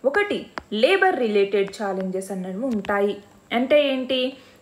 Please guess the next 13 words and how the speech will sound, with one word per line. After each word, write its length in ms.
మనకి 600
చాలామంది 760
రూరల్ 340
సెక్టార్‌లోనే 640
ఎక్కువ 260
మంది 200
పనిచేస్తూ 600
ఉంటారు. 420
So 100
అర్బన్, 640
ఆ, 80
అర్బన్ 380
వర్క్ 200